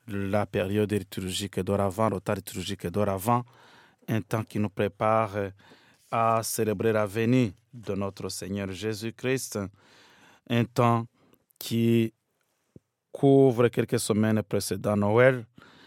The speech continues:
l'arrivée du Christ, rédempteur des hommes, un temps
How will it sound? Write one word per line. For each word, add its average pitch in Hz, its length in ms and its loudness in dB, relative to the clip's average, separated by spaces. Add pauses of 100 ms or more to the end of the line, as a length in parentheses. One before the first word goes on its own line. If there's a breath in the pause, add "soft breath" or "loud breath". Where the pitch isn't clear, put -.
(480 loud breath)
l'arrivée 107 840 2 (120)
du 104 180 -12
Christ, - 560 -4 (340)
rédempteur 101 800 -4
des 92 300 -6
hommes, 120 360 2 (840 soft breath)
un 113 140 -2
temps 104 420 0